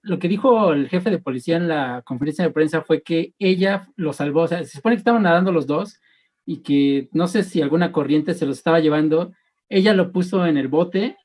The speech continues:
y, y ya, este, ya no, ya no lo, el niño volteó y ya no estaba la ella.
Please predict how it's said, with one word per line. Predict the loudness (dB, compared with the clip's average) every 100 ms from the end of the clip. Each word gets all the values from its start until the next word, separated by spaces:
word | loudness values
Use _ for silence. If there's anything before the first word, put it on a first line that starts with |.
| _ -8
y, | -2 0 0
y | -2 -2
ya, | 0 0 0
este, | -4 -4 -2
ya | 2 4
no, | 4 2 -2 -2
ya | 0
no | 2
lo, | 0 0 -4 -6
el | -2 0
niño | 2 2
volteó | 2 2 2
y |
ya | 2
no | 2
estaba | 2 0
la | 2
ella. | 0 0